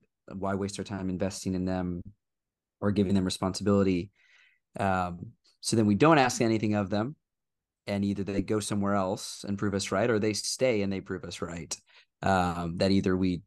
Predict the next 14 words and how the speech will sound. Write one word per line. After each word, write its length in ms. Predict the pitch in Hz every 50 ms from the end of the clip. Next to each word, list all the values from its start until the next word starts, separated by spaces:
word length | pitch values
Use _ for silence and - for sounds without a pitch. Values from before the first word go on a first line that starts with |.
| _
train 220 | - - 123 113 107
them 100 | 104 104
up 140 | 101 98 -
and 100 | 95 92
they 80 | 92
leave, 520 | 95 110 120 110 104 101 104 107 104 101 -
or 160 | - 101 98
we 100 | 98 101
don't 220 | 101 107 107 95
train 200 | - - 101 98
them 120 | 95 95 98
up 220 | 98 98 98 -
and 280 | 92 92 92 92 90 - - - - _ _ -
they 200 | 95 92 90